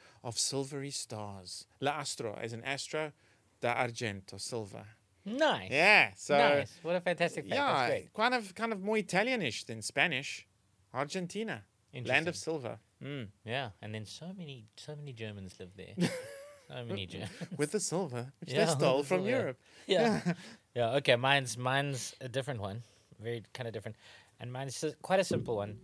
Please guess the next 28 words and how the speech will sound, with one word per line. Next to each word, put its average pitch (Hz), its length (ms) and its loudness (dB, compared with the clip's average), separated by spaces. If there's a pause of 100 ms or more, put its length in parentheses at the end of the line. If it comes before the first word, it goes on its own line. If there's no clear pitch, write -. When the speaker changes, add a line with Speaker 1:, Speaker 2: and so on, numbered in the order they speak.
(120)
Speaker 2:
Which 139 220 6
of 110 80 4
these 123 480 -2
is - 160 -8
the 123 160 -6
odd 101 180 -8
one 90 180 -8
out? 62 180 -16 (300)
Speaker 1:
Ah. 160 180 12
Speaker 2:
Again? 82 120 -12 (800)
Right, 104 100 -4
is 117 120 -4
it 123 120 -8
Manchester 131 600 -4
in 139 100 -4
England? 110 460 -8 (360)
Speaker 1:
Hmm? 117 240 -10 (260)
Speaker 2:
Titties 185 480 -6
Bai 131 400 -2 (120)
in 165 80 -2
South 123 180 0
Africa? 131 640 -4 (280)
Speaker 1:
<laughs> - 280 -12
Speaker 2:
Three 175 240 -2
Sisters 135 560 -2
in 107 80 -8
South 101 220 -6
Africa? 110 420 -10